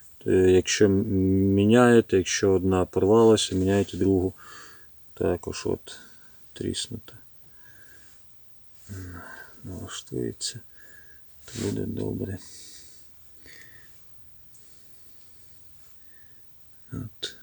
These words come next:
тріщина пішла. Е, ну і в принципі все із, із грандіозного. Карбюратор прийшлось мити,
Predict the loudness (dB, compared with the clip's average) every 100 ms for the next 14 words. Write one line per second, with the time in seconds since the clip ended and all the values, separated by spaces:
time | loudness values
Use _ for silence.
0 | -20 -16 -12 -6 -6 -6 -8 -8 -8 -8
1 | 0 4 6 4 0 -6 -6 -12 -4 0
2 | 0 0 0 -2 -6 -6 0 0 2 2
3 | 2 0 -4 -2 0 -2 -4 -14 -20 -14
4 | -6 -6 -4 -4 -2 0 0 2 2 2
5 | -2 -10 -12 -16 -4 0 0 2 2 2
6 | 0 -6 -8 _ _ _ -20 -20 -20 -20
7 | -20 -20 _ _ -20 -20 -20 -20 -20 -20
8 | -20 -20 -20 -20 -20 -20 -20 -20 -20 -20
9 | -20 -14 -8 -6 -2 0 0 0 4 4
10 | 6